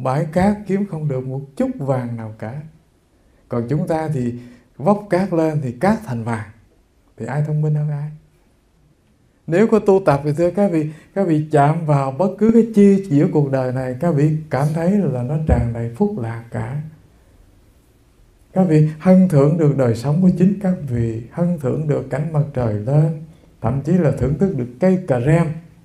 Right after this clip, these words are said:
thưởng thức được ly nước mát. Lúc nào cũng làm cho lòng mình tràn đầy sự mãn nguyện, mà không có sự bực bội nào. Một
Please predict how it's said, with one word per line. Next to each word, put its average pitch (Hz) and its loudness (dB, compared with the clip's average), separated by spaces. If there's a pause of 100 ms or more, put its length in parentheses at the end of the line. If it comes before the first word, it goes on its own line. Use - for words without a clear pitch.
thưởng 135 -4
thức 180 -2
được 120 -6
ly 156 -2
nước 160 -4
mát. 165 2 (600)
Lúc 185 2
nào 131 4 (180)
cũng 160 0
làm 123 2
cho 151 2
lòng 123 4
mình 113 -4 (140)
tràn 127 -4
đầy 117 0
sự 135 -8 (100)
mãn 139 0
nguyện, 139 2 (600)
mà 127 -2
không 156 0
có 180 6
sự 180 -2
bực 147 4
bội 117 2
nào. 113 -10 (920)
Một 139 -8